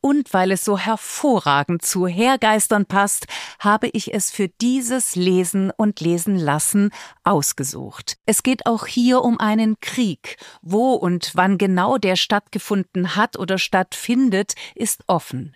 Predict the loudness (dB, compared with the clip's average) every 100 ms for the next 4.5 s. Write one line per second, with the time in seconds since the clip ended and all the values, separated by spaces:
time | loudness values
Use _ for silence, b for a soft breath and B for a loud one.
0 | -2 -2 0 0 0 0 0 2 2 0
1 | 0 -4 0 0 0 -4 -12 -12 B B
2 | B 0 2 0 0 0 0 0 0 0
3 | 0 0 2 4 2 0 0 2 2 0
4 | -6 -4 -2 0 0